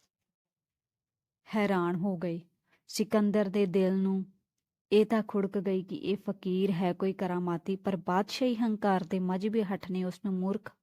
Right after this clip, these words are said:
ਪੁਣੇ ਤੋਂ ਬਾਹਰ ਨਾ ਹੋਣ ਦਿੱਤਾ। ਸਿਕੰਦਰ, ਹੁਣ ਇਸ ਨੂੰ ਜਿਉਂਦਾ ਵੀ ਕਰ। ਗੁਰੂ ਜੀ, ਹੁਕਮ ਮੈਂ ਆਪਣੇ ਕਰਤਾਰ ਦਾ ਮੰਨਦਾ ਹਾਂ, ਕਿਸੇ ਬੰਦੇ ਦਾ ਨਹੀਂ।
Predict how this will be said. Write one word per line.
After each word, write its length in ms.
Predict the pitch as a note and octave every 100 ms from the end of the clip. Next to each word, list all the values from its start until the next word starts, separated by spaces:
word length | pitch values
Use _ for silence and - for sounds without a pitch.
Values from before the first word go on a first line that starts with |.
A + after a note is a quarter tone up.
| _ _ _ _ -
ਪੁਣੇ 240 | G#3+ G#3
ਤੋਂ 160 | G#3 F#3+
ਬਾਹਰ 300 | F3 F#3 G#3
ਨਾ 180 | G3 F3+
ਹੋਣ 260 | G3+ F#3+
ਦਿੱਤਾ। 340 | F#3 F3 F#3 F3+ - - - _
ਸਿਕੰਦਰ, 580 | - A3 G#3+ F#3+ F3 E3 F#3 -
ਹੁਣ 140 | A3
ਇਸ 220 | A#3 A3+ A#3
ਨੂੰ 200 | A#3 G#3+
ਜਿਉਂਦਾ 440 | G3+ F#3 F3+ F#3
ਵੀ 120 | F#3
ਕਰ। 220 | F3+ E3+ E3+ - _ _ _ _ _ _ _ _ _ _ - - - - _ -
ਗੁਰੂ 300 | F#3+ F#3+ F#3
ਜੀ, 240 | F3 F#3
ਹੁਕਮ 380 | F#3 F#3+ - G#3+
ਮੈਂ 280 | G3+ G3+ G3+
ਆਪਣੇ 440 | F#3 - G3 G3+
ਕਰਤਾਰ 540 | G#3 G3+ - G3+ F#3+ F3
ਦਾ 180 | F#3
ਮੰਨਦਾ 420 | F3+ F3+ E3+ E3+ G#3
ਹਾਂ, 160 | A3
ਕਿਸੇ 320 | G#3+ G3 G3+
ਬੰਦੇ 400 | F#3 F#3 E3+ F3
ਦਾ 140 | F3 F3+
ਨਹੀਂ। 200 | F3+